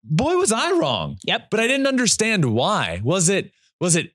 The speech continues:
Speaker 1: injuries? Was it the hiring of Tony La Russa years ago that set them back? Was it the owner? Was it the G M?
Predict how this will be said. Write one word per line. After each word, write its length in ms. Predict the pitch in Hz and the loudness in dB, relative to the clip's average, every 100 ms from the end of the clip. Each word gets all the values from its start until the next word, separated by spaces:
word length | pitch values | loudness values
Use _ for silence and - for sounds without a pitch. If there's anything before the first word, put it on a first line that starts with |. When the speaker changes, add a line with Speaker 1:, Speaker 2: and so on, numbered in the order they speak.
| _ | _
Speaker 1:
injuries? 840 | 180 254 240 262 262 247 247 202 - - _ | -4 -2 0 0 0 0 0 -2 -6 -14 _
Was 260 | - 180 151 | -4 0 2
it 280 | 160 127 - _ _ | 0 -2 -8 _ _
the 80 | 156 | -4
hiring 500 | 135 196 220 226 214 | -2 0 0 0 0
of 160 | 185 | 0
Tony 320 | 147 196 214 208 | -2 0 0 0
La 100 | 180 | 0
Russa 400 | 190 196 202 170 | 2 2 2 2
years 320 | 202 233 208 | 2 2 0
ago 260 | 214 220 214 | 0 0 0
that 160 | 208 | 0
set 280 | - 214 208 | 0 0 -2
them 160 | 214 196 | 0 0
back? 360 | 208 202 202 | 0 -2 -2
Was 160 | 170 151 | -2 -2
it 100 | 127 | 0
the 160 | 113 | 0
owner? 380 | 139 226 233 226 | 0 0 0 0
Was 220 | 160 151 | 0 0
it 120 | 139 120 | -2 -2
the 100 | 123 | -2
G 360 | 113 127 120 | 0 0 0
M? 340 | 196 233 233 | 0 0 -2